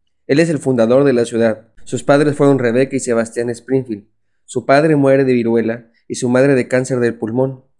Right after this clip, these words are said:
Parece ser que Jeremías tuvo dos hijas. En torno a su vida giran varias leyendas. Durante su estancia, los colonos se encontraron con un bisonte salvaje que, según la leyenda, Jeremías domó y apaciguó con sus propias manos.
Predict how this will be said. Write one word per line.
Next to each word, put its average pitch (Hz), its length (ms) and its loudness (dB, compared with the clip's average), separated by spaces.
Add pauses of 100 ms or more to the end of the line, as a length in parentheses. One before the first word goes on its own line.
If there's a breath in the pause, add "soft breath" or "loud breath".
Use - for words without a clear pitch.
(300)
Parece 135 300 2
ser 143 240 0
que 139 100 -4
Jeremías 131 640 0
tuvo 127 220 2
dos 123 220 -2
hijas. - 420 -14 (380)
En 170 120 4
torno 180 240 4
a 180 60 4
su 180 100 2
vida 247 280 4
giran 208 260 4
varias 185 200 6
leyendas. 139 680 0 (240)
Durante 151 320 4
su 147 100 0
estancia, 160 400 2
los 175 160 0
colonos 143 320 2
se 151 60 0
encontraron 139 400 0
con 139 160 2
un 139 80 4
bisonte 139 320 0
salvaje 151 420 0
que, 135 100 -6
según 127 280 0
la 139 100 4
leyenda, 139 540 2 (300)
Jeremías 139 380 6
domó 135 240 2
y 165 80 4
apaciguó 131 480 0
con 139 100 0
sus 123 160 -6
propias 123 380 -2
manos. 117 420 -4